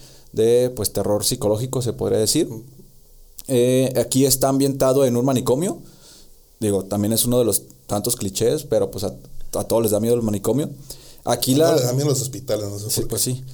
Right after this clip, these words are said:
Speaker 1: Aquí también lo, lo, lo interesante de este juego, ah, que tiene similar en algunos otros de survival horror,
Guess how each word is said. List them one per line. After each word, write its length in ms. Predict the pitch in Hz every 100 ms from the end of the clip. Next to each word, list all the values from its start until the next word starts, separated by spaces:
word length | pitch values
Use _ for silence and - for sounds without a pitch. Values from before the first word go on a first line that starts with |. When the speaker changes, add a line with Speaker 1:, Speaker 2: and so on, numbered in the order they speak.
| - -
Speaker 1:
Aquí 220 | 120 131
también 300 | 147 151 160
lo, 120 | 151
lo, 640 | 139 131 120 117 113 110
lo 100 | 110
interesante 600 | 120 113 117 110 120 131
de 40 | 143
este 160 | 143
juego, 480 | 139 139 135 147 143 - - - _ -
ah, 340 | 110 107 104 101 95 - -
que 100 | 110
tiene 200 | - 131
similar 340 | 147 120 113 127
en 100 | 135
algunos 360 | 123 113 127
otros 200 | 131 135
de 60 | 139
survival 340 | 123 107 117
horror, 300 | 127 131 156